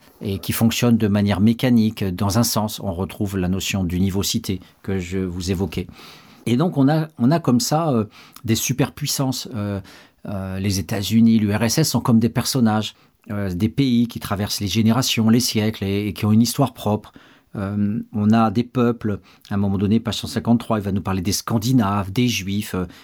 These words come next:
comme ça, comme s'il existait des Français, euh,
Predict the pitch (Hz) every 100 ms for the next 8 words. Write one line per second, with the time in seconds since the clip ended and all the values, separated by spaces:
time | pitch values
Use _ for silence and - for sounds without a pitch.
0 | _ 113 110 104 98 101 - 117 110 98
1 | - 107 110 - 135 - 107 - - -
2 | - _ - 98 98 95 98